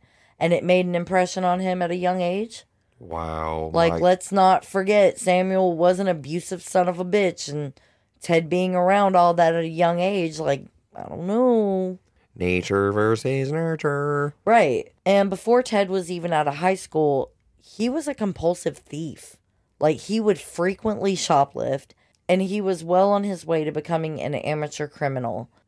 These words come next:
Speaker 1: As an example, to support his love of skiing, he stole skis and equipment and forged ski lift tickets.
Speaker 2: Wow, holy shit.
Speaker 1: He was arrested twice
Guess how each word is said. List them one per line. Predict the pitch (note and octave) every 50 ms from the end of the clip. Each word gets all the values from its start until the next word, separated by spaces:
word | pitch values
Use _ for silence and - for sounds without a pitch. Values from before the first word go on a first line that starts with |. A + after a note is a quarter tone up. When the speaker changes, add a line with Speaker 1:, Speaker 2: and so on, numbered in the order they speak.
| _ _ _
Speaker 1:
As | E3 G3 E3+ E3
an | F#3+ F3+
example, | F3 E3 - - - G#3 G#3+ G#3+ A3+ A3+ - F3 D#3+ D3 C#3 C3+ C#3 D3 - - - _ _ _ _ _ _ _
to | - - F#3+ E3+ D#3
support | C#3+ - - D3+ C#3+ - - - - A3 B3+ C#4 C4 G#3+ E3+ D3+ - - - - -
his | F#3 F3+ F3 D#3 D3
love | E3 E3 E3 D#3 C#3+ D#3
of | D3 C3+ C3+
skiing, | - - - - - G#3+ B3+ C4+ A#3 F3 D3 C3+ C3 B2+ B2+ D3 D3+ - _ _ _ _ _ _ _
he | _ - A3 A#3+ C4+ C4
stole | - - - G3 F#3 F#3+ F#3
skis | - - - - G3 A3 A#3 A3 F3 D3+ D3+ D3+ - -
and | - E3 E3+
equipment | D#3+ - - - G#3 A3 - - D#3 D3 C#3+ C#3 - -
and | - D#3+ E3 E3
forged | - - - E3+ F3+ G3 G3+ G3+ -
ski | - - - - - - _ C4 D4 D#4+ D4
lift | A#3+ F#3+ D#3 C#3+ - -
tickets. | - - F3 D#3 C#3+ - A2 E2 C2+ - _ - - - - - _ _ _ _ _ _ _
Speaker 2:
Wow, | - D#2+ D#2+ E2+ F#2 G#2 G#2 F#2 E2+
holy | D#2 D#2 F2 F2+ G#2 F2+ E2+ D#2+ E2+ F2
shit. | - - F#2 G#2+ A2 F2 D2+ G#1+ G1+ - _ _ _ _ _ _ _
Speaker 1:
He | G3+ A3
was | A3+ A3+ G3+
arrested | A3 G3+ F#3+ F#3 G3+ G3 - A3+ A3 F3+
twice | - - G3 G3 G3+ G#3+ G#3 E3+ C#3 - - - -